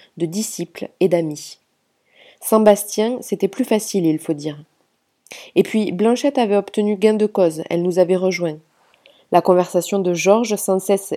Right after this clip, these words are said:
étayée par des livres, la passionnait. Nous formions un îlot à trois avec Hugo. Nous savions des choses que les autres ignoraient, à propos de la moque, et deux ou trois fois, elle parla de Romain Gary ou de Stéphane Zweig, pour voir si notre professeur percutait.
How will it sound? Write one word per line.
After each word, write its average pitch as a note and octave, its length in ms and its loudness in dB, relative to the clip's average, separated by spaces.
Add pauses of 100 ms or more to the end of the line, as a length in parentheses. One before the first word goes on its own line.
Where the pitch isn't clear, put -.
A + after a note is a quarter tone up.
étayée F#3+ 340 2
par E3+ 220 -4
des D#3 100 -2
livres, F#3 380 -6 (200)
la E3 120 0
passionnait. E3 580 -2 (920)
Nous F#3+ 60 0
formions G#3 440 4
un G#3 160 4
îlot G#3 380 4
à E3+ 100 2
trois - 300 0
avec D#3+ 320 -2
Hugo. E3+ 280 -4 (520)
Nous F#3+ 60 0
savions F#3 300 4
des F3+ 120 -2
choses F#3+ 360 0
que F3+ 120 -4
les E3 180 -2
autres F3+ 220 -2
ignoraient, F#3+ 520 0 (280)
à D3 80 -6
propos D#3+ 260 -4
de D#3+ 120 0
la E3+ 120 2
moque, E3 380 -4 (480)
et E3 160 8
deux F#3 120 4
ou A3 80 4
trois G3 220 -2
fois, G3+ 380 0
elle F3 100 -2
parla F3 280 2
de F3 100 0
Romain F3+ 340 2
Gary F3+ 400 0 (220)
ou E3+ 80 -8
de E3 120 2
Stéphane F3 440 -4
Zweig, E3+ 340 -4 (240)
pour F3+ 140 0
voir F#3 220 6
si - 120 -4
notre F3+ 280 -2
professeur F3+ 500 -6
percutait. E3 600 -4